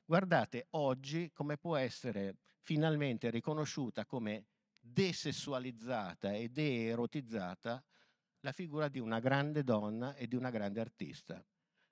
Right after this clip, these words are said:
Questo me l'ha fornito una persona che sta lì in prima fila, è, eh, un, un'acqua di colonia, un profumo che è sta-, stato appena fatto. Guardate come anche il motivo delle banane, insieme alle stelle, le sopracciglia e le ciglia stellate,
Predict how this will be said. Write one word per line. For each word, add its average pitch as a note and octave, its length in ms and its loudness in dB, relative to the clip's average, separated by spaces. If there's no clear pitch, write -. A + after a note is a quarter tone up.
Questo F3 260 0
me C3+ 80 0
l'ha B2 120 2
fornito C3 680 -2
una A2+ 220 -2
persona B2+ 400 -2
che G#2+ 120 -4
sta A2 220 -2
lì G#2+ 460 4
in G2 120 -2
prima A#2+ 260 2
fila, A2+ 440 4
è, B2+ 360 2
eh, A#2 400 6
un, A#2 640 0
un'acqua D3 500 2
di C#3+ 80 2
colonia, G#2 520 6
un A#2 180 2
profumo A2+ 560 6
che G#2+ 140 0
è G#2 40 -2
sta-, B2+ 280 -4
stato C#3 260 6
appena C#3+ 260 6
fatto. C3 420 2
Guardate D#3+ 500 4
come D3+ 200 2
anche C3+ 220 4
il B2+ 80 6
motivo C#3 380 2
delle A#2+ 200 0
banane, A2+ 680 2
insieme C#3 460 0
alle B2+ 180 4
stelle, G#2+ 640 2
le G#2 100 2
sopracciglia B2+ 1000 0
e B2 180 0
le A2+ 120 2
ciglia B2 480 0
stellate, C3+ 880 -2